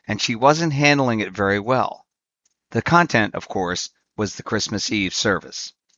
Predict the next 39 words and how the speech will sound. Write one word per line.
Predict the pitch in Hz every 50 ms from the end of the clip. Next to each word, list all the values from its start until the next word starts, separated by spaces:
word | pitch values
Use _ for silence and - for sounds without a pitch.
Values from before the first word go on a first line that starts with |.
| _ _ _ _ _ _ _ _ _ _ _ _ _ _
By | - 123
recognizing | 131 147 170 196 - 202 185 175 175 165 156 147 143 147 139 131
the | 123
process, | - - - 120 104 104 - - 92 90 92 - - - - - - _
I | 110 110
knew | 113 127 143 151 147
that | 135 131 120 107
it | 107 110 117 113
would | 117 113
be | 101 120 113 110
a | 107
trap | - - - 156 165 170 - -
to | - 123
try | - - 123 113 110
to | 110 107
defend | 98 110 - - 156 156 175 175 156
the | 131
change | - - - 135 123 123 123 117 - -
to | - 117
the | 101 110 107
service | - - 170 190 180 135 117 107 -
by | - 117 110 104
trying | - - 120 117 120 117
to | 117
convince | - - 117 113 110 151 190 185 - -
her | 120 104 107 117 - - - - _
that | - 117 113
it | 120 123 -
was | 117 117 104 117
a |
way | 107 104 113 110 113
to | 107 110
reach | 92 98 110 113 - -
people | - 101 98 - 104 95
who | 90 98
didn't | 92 98 98 98 101 98
attend | 80 85 - - 98 90 87 85
church | - - 95 92 90 - -
regularly. | 107 120 135 123 113 95 87 85 76 82 - - - _